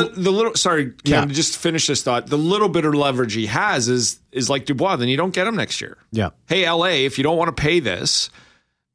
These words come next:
Speaker 1: then I might ship him somewhere else for a less package and you don't get him."
Speaker 2: That's exactly
Speaker 1: And
Speaker 2: right.
Speaker 1: then he goes to free agency and you don't have your second line center this year. And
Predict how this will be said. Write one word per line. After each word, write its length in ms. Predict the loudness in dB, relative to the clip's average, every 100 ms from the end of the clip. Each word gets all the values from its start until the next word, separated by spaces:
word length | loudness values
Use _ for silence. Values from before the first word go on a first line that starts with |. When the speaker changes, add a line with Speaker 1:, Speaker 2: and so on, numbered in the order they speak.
| _
Speaker 1:
then 480 | -10 -2 -2 0 -4 -4
I 80 | -2
might 420 | -2 -2 -2 -2
ship 220 | 0 -2 -2
him 120 | -2
somewhere 340 | 0 0 2
else 280 | 2 0 -2
for 180 | 0 0
a 60 |
less 240 | 2 2 0
package 460 | 0 -2 0 -2 0
and 100 | 0
you 60 |
don't 180 | 0 0
get 160 | 0 -2
him." 120 | -2 -10 _
Speaker 2:
That's 220 | -6 -4
exactly 360 | -2 -2 -2 0
Speaker 1:
And 80 | 2
Speaker 2:
right. 80 | 2
Speaker 1:
then 80 |
he 60 | 2
goes 140 | 2 0
to 80 |
free 220 | 0 2 2
agency 640 | 2 0 0 0 2 2
and 120 | 2 2
you 60 |
don't 180 | 2 2
have 100 | 0
your 80 | 0
second 280 | 0 0 0
line 180 | -2
center 340 | 0 0 0 2
this 240 | 2 2
year. 420 | 2 2 4 2
And 80 | 0